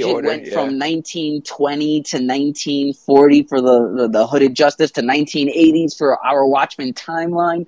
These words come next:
Speaker 1: to two thousand ten, like,
Speaker 2: Yeah.
Speaker 1: no, to the nineties and two thousand ten. Like, you inspired me with how you took literally, oh, 'cause that was the beautiful part about this book and Watchmen is the twists and turns of seeing, oh, this is what happened during that period. So yeah,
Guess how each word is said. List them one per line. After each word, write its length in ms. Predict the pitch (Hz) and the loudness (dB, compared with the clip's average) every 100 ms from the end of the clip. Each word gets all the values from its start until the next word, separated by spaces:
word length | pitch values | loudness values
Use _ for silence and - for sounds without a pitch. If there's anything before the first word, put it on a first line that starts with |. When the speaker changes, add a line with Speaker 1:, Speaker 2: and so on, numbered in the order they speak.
| - - | -12 -10
Speaker 1:
to 100 | 180 | -4
two 160 | 190 | 2
thousand 480 | 185 175 160 147 139 | 6 8 6 2 -2
ten, 340 | - 170 175 | -8 -6 -4
like, 160 | 160 131 | -4 -6
Speaker 2:
Yeah. 180 | 110 101 _ | -6 -8 _
Speaker 1:
no, 140 | 185 170 | -6 0
to 120 | 190 | 0
the 80 | 160 | 2
nineties 520 | 190 226 208 220 185 | 0 -2 -4 -6 -8
and 160 | 175 | -8
two 140 | 165 220 | 0 4
thousand 300 | 185 156 151 | 4 2 -4
ten. 200 | 151 175 | -4 -2
Like, 200 | 147 - - - - - | -4 -6 -20 -20 -20 -4
you 220 | 170 226 | 2 4
inspired 460 | 208 247 226 202 | 4 2 4 2
me 100 | 165 | 0
with 160 | 147 147 | -4 0
how 160 | 175 165 | 0 0
you 260 | 160 165 - | -2 -10 -8
took 400 | - 185 - - | -2 -2 -2 -18
literally, 480 | 143 156 170 156 147 | -8 -2 0 0 -2
oh, 140 | 147 - | -6 -12
'cause 120 | - | -10
that 120 | 147 214 | -6 -6
was 100 | 202 | -6
the 80 | |
beautiful 520 | 165 170 240 180 147 117 | -10 -8 -8 -8 -10 -4
part 240 | 175 175 | 0 0
about 320 | 117 117 117 _ _ - | 2 2 2 _ _ -8
this 200 | 127 170 | 0 2
book 300 | 151 180 - | 2 0 0
and 160 | 123 135 | -2 0
Watchmen 460 | 143 190 - 131 | 0 0 -4 -4
is 200 | 123 120 _ _ _ | -4 -6 _ _ _
the 100 | - | -4
twists 360 | 139 - 185 - | -2 4 4 4
and 160 | 165 - | -2 0
turns 340 | 175 170 143 | 0 2 2
of 100 | 135 | -2
seeing, 300 | - 175 165 170 | 0 0 0 0
oh, 240 | 220 240 147 131 | 4 6 4 0
this 360 | 170 190 220 - | 4 4 4 0
is 160 | 247 220 | -4 0
what 220 | 247 254 | 0 2
happened 480 | 240 240 - 226 233 | 0 -2 -4 -4 -4
during 220 | 233 233 | -4 -2
that 240 | 233 226 | -2 -2
period. 360 | 247 240 269 220 _ _ _ _ _ | -6 -6 -6 -8 _ _ _ _ _
So 100 | 226 | -2
yeah, 400 | 240 254 160 | 2 4 2